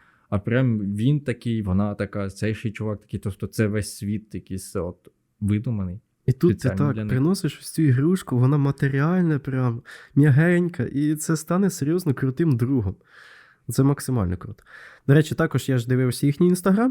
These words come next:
Speaker 2: Е, зазначу спочатку те, що в основному спочатку це планувалося більше як відеогра. Типу, створювався персонаж, створювався світ, і все акцентувалося саме на ньому. А ось уже те, що створилася книга із доповненою реальністю,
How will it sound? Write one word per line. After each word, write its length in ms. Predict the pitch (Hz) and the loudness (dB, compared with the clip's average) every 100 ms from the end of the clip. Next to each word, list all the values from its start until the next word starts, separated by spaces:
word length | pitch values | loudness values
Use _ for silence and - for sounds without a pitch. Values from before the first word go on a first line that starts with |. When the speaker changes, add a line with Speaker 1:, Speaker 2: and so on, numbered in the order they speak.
| 254 | 0
Speaker 2:
Е, 400 | - 123 120 117 - - | 4 6 6 2 -4 -2
зазначу 440 | 123 127 165 151 | 2 2 2 0
спочатку 420 | - - 143 - | -6 -2 -2 -2
те, 200 | 123 151 | -2 0
що 420 | 160 - 131 120 113 - _ _ 139 | -2 2 4 4 2 -8 _ _ 4
в 40 | |
основному 500 | 127 - 127 202 190 | 4 6 6 6 4
спочатку 500 | - - 156 185 - | 2 -2 -2 -2 -4
це 160 | - 156 | -2 -2
планувалося 600 | 127 120 131 147 120 117 | 0 0 0 0 -2 -2
більше 340 | 117 143 - | -2 -2 -4
як 160 | 123 120 | -4 -2
відеогра. 600 | 117 120 107 107 98 82 _ _ _ _ | 0 0 0 0 -2 -4 _ _ _ _
Типу, 320 | 120 113 120 - - | 2 2 0 -2 -18
створювався 640 | - - 151 208 170 - 123 | -6 6 6 6 2 0 -2
персонаж, 680 | 135 120 - 117 90 87 - | 0 -2 0 0 0 -4 -12
створювався 600 | - 127 165 156 127 120 | -2 4 4 4 2 -4
світ, 380 | - 117 107 - _ _ _ | -2 -2 -2 -6 _ _ _
і 380 | 139 131 127 123 | 6 6 6 2
все 320 | 120 - 180 | 0 0 2
акцентувалося 800 | 156 - 131 127 127 151 135 - | 0 0 0 2 2 2 0 -4
саме 280 | - 120 117 | -4 0 2
на 100 | 110 | 2
ньому. 320 | 123 101 90 - _ - - | 0 0 -4 -10 _ -20 -4
А 120 | 131 | 4
ось 240 | 135 135 - | 4 4 0
уже 260 | 120 143 | 0 0
те, 220 | 135 143 139 | -2 -2 -2
що 200 | - 117 | -2 -4
створилася 540 | - 120 139 120 107 | 0 0 0 -2 -4
книга 400 | - 123 143 113 | -2 0 2 2
із 120 | 101 | -2
доповненою 520 | 113 - 117 110 110 | -4 -4 -2 0 0
реальністю, 580 | 101 120 160 127 113 - | 2 2 2 0 -2 -8